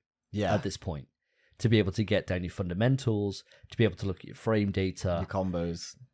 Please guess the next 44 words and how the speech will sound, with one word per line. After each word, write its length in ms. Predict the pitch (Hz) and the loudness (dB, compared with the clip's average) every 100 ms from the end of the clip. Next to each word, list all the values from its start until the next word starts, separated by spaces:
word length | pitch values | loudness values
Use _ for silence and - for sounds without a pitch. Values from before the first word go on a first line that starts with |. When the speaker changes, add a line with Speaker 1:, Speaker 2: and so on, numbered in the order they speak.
| - | 2
Speaker 2:
And 100 | 113 | 4
I 60 | |
gotta 220 | 123 175 147 | 6 6 6
say, 360 | 120 98 92 117 | 6 4 2 -4
the, 220 | 113 117 | -2 0
the 100 | 123 | 4
one 180 | 151 175 | 4 4
thing 100 | 160 | 0
I've 100 | 120 | 0
noticed 360 | 104 92 - | 0 -4 -10
before 220 | - 107 95 | -4 -2 0
I 60 | |
ask 140 | 87 - | -4 -10
this 100 | - | -10
question, 380 | 147 - 160 - _ _ _ _ _ _ _ _ _ _ _ _ _ _ _ | -10 -12 -16 -20 _ _ _ _ _ _ _ _ _ _ _ _ _ _ _
the 240 | 123 117 117 | 4 4 2
training 380 | - 165 156 117 | 2 2 4 2
tools 360 | - 85 76 | 0 -4 -4
are 40 | 87 | -8
fucking 380 | - 113 - 82 | -4 -4 -4 -8
incredible 420 | 82 - - 80 | -6 -6 -4 -6
in 60 | 71 | -8
this 100 | - | -10
game. 180 | 71 71 | -8 -2
Speaker 1:
Insane. 480 | 107 - 95 87 85 _ - | -2 0 -2 -2 -6 _ -2
Speaker 2:
They're 100 | 104 | 2
Speaker 1:
Yeah. 160 | 90 | 4
Speaker 2:
so 220 | 87 180 | 6 6
good. 360 | 131 104 92 - _ _ _ - | 6 4 2 -2 _ _ _ -6
Being 220 | 131 156 170 | 2 4 6
able 280 | 165 151 139 | 6 4 4
to 140 | 123 | 0
see, 500 | - - 113 113 113 - | 0 2 2 2 -2 2
to 60 | |
be 60 | 135 | 4
able 100 | 123 | 4
to 140 | 117 | 0
set 320 | - 117 - | 0 0 2
it 120 | 101 - | -2 -2
so 140 | 113 | -2
that 80 | 98 | -2
you 160 | 92 | -6
can 160 | 104 104 | -4 -2
see 360 | - 107 101 | -2 -2 -2